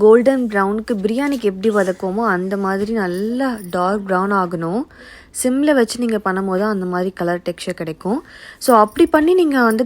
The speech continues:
தக்காளி சாதம் ப்ரிப்பேர் பண்ணும்போது உங்களுக்கு பிரியாணி டேஸ்ட்ல வரும். அதுக்காக தான் இந்த மாதிரி நல்ல கோல்டன் ப்ரவுன் வரட்டும்னு சொல்லிட்டு வெயிட் பண்ணிட்டு இருக்கேன். இப்போ கோல்டன் ப்ரவுன் வந்ததுக்கு அப்புறமா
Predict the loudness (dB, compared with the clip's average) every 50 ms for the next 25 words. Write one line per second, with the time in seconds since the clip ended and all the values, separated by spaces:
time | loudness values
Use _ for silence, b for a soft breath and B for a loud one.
0 | 0 2 2 4 2 2 2 0 0 -2 -2 -2 -4 -2 -2 -2 -2 -2 -2 -4
1 | -2 0 0 0 0 0 0 0 -2 -2 -4 -2 0 2 2 2 2 2 2 2
2 | 0 0 2 2 2 2 2 0 -2 -4 -2 -2 0 0 0 -2 -2 -2 -2 -2
3 | -4 b b b b b b b b b b b b -4 -2 -2 0 0 0 0
4 | 0 0 -2 -2 -2 -2 -2 -2 -2 -2 -2 -2 0 0 0 0 -2 0 0 0
5 | 2 2 2 0 -2 -2 -2 -2 -2 -2 -2 -4 -4 -4 -6 -6 -8 -6 -6 -6
6 | -8 -8 -8 -6 -6 -4 -4 -4 -4 -6 -6 -8 -8 -8 -8 -8 -8 -8 -8 -8
7 | -6 -6 -6 -6 -6 B B B B B B B B -20 -20 _ _ _ _ _
8 | _ _ _ -6 -6 0 0 0 4 6 8 8 8 6 4 2 2 2 2 2
9 | 2 0 0 0 -2 -2 -2 -2 -2 -2 -2 -4 -4 -2 -2 0